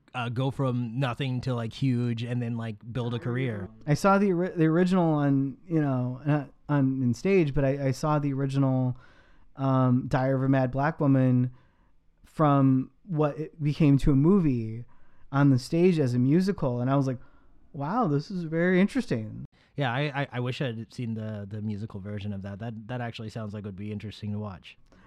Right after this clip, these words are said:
Speaker 2: But yeah, I, I did learn. Uh, it was interesting 'cause, like, wow, I, you are clearly talking about something else I have no idea, and we're not on the same page. But it was good to. It, it was, like,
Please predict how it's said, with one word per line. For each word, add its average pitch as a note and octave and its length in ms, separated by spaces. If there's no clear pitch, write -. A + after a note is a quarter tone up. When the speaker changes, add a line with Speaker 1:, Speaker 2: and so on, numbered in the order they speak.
Speaker 2:
But F3+ 120
yeah, F#3 140
I, E3 200
I D#3+ 40
did E3+ 160
learn. E3+ 300
Uh, D#3+ 180
it F#3 100
was D#3+ 140
interesting E3 440
'cause, C#3 160
like, C3 180
wow, E3+ 260
I, C#3+ 180
you G3 200
are C4 100
clearly A3 260
talking G#3 340
about F#3 160
something F#3+ 280
else E3+ 180
I F3 80
have D#3 220
no E3+ 240
idea, F3 340
and D#3 220
we're E3+ 100
not F3+ 200
on F3 180
the E3+ 80
same D3 260
page. C3 480
But C#3+ 360
it F#3+ 120
was G3 200
good F#3+ 240
to. F3+ 240
It, G3 60
it A3 180
was, A3 180
like, G3+ 280